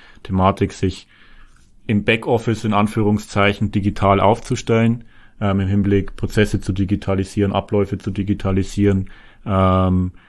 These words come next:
und Welle zwei ist dann aus dieser Digitalisierung wirklich neue Business-Ideen und Geschäftsmodelle zu kreieren. Und, äh, wir sehen am Markt natürlich schon, gerade auch wenn man Mittelstand und, äh, ja, größere Unternehmen betrachtet, also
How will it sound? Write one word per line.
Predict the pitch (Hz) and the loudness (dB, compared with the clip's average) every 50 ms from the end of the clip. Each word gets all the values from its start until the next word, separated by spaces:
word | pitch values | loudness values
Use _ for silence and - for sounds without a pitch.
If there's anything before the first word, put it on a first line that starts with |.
| _ _ - | _ _ -4
und | 110 95 95 92 85 107 101 | -2 0 0 0 0 -2 0
Welle | 101 101 98 101 95 | 0 2 4 2 2
zwei | - - - 95 92 101 107 | 0 0 2 2 4 4 2
ist | 107 101 - - | 2 0 0 0
dann | 101 101 104 | 0 2 2
aus | 98 90 - - | 0 -2 -4 -4
dieser | - 110 101 110 101 | -4 -2 0 0 0
Digitalisierung | 98 104 92 104 95 - 98 98 98 92 - - 104 101 101 95 95 | 0 0 -2 -2 -2 0 0 0 0 0 -2 -2 0 0 0 0 0
wirklich | 101 98 - 101 95 - | 0 0 -2 -4 -6 -4
neue | 98 92 95 95 95 95 | -2 -2 0 0 -2 -2
Business-Ideen | 95 113 110 113 - 110 101 - 104 95 - 101 98 98 | 0 -2 -2 0 0 -4 -4 -2 -4 -4 -4 -4 -4 -4
und | 95 92 | -6 -6
Geschäftsmodelle | - - - 98 95 - - - 98 92 98 92 90 92 | -8 -6 -4 -4 -4 -4 -6 -6 -4 -2 -2 -2 -4 -6
zu | - - - | -8 -10 -14
kreieren. | - - 98 98 - - 104 - - - - - - - - - - - | -12 -10 -10 -8 -8 -8 -10 -12 -16 -20 -20 -20 -20 -20 -20 -18 -8 -2
Und, | 101 98 95 92 - 101 | 0 2 2 2 2 4
äh, | 98 95 95 95 | 4 4 4 4
wir | 95 95 | 2 2
sehen | - 104 104 101 | 2 2 4 4
am | 104 98 | 4 4
Markt | 95 95 101 104 104 - | 4 4 4 2 2 0
natürlich | 104 98 - 104 98 95 - | -2 -2 0 0 0 0 0
schon, | - 104 104 113 123 123 127 - | 2 2 2 2 2 0 -2 -4
gerade | - 95 95 98 101 107 101 | -2 0 2 2 2 2 2
auch | 95 92 - 98 | 2 2 2 0
wenn | 98 | 0
man | 95 95 95 | 0 2 2
Mittelstand | 101 110 110 123 110 - - - 101 101 101 101 95 95 | 0 0 0 0 -2 -2 0 0 0 2 2 0 0 -2
und, | 95 95 92 87 - - | -2 -4 -4 -4 -4 -4
äh, | 95 92 90 90 87 - - _ _ _ - | -4 -2 -2 -2 -4 -6 -10 _ _ _ -6
ja, | 92 87 | -6 -6
größere | - - 98 104 104 - 110 104 104 | -2 0 0 0 0 0 0 2 2
Unternehmen | 104 95 98 101 98 101 104 107 | 0 2 0 0 2 2 2 2
betrachtet, | 101 101 - - 104 101 98 - - 107 95 | 0 0 -2 0 -2 -2 -2 -2 -4 -2 -2
also | 95 90 90 90 85 | -2 -4 -4 -6 -8